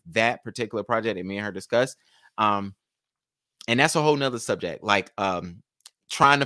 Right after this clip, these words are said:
figure out the right way of photographing people with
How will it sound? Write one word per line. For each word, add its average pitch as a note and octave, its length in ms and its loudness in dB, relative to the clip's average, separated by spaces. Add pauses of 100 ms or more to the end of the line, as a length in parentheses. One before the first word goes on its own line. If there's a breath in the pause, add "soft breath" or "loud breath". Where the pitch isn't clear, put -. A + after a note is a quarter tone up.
(140)
figure B2+ 180 2
out A2+ 180 4
the G#2+ 100 0
right G#2+ 420 2
way G#2 280 0
of F#2+ 120 -2 (360)
photographing F#2+ 640 0
people F2 420 -8
with E2 180 -6